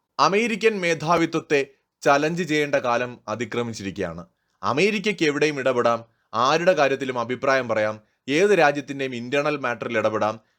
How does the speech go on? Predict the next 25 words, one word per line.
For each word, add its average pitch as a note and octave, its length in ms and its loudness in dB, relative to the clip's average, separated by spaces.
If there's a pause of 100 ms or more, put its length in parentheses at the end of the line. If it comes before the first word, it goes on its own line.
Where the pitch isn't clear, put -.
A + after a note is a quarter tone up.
(100)
ഏത് E3 200 2
രാജ്യത്തിൻ്റെയും D3 720 0
ഒരു, B2+ 340 -4
അ, A2 60 -2
പരമാധികാരത്തെ C3 920 0
മാനിക്കാതെ B2 580 -2
കടന്നു A#2+ 340 -2
കയറിയിട്ട് A2+ 480 -2 (260)
അവിടെ C3 200 4
ആക്രമണങ്ങൾ C3 760 0
നടത്താം, G#2+ 420 -4
എന്തും D#3 440 -2
ചെയ്യാം. E2+ 300 -8 (460)
മറ്റാരെങ്കിലും F#3+ 800 2
എന്തെങ്കിലും F3+ 540 -4
എവിടെയെങ്കിലും E3+ 520 -2
ഇതുപോലെ D#3 360 2
ചെയ്യുകയാണെങ്കിൽ C3 760 -2 (320)
ഉടനെ C#3 320 2
മനുഷ്യാവകാശം, A#2+ 920 0 (360)
അതുപോലെ A#2+ 380 0
ജനാധിപത്യം A#2+ 920 -2
എന്നൊക്കെ C3 280 -4
പറഞ്ഞുകൊണ്ട് A2+ 400 -2
വരും. F2 240 -6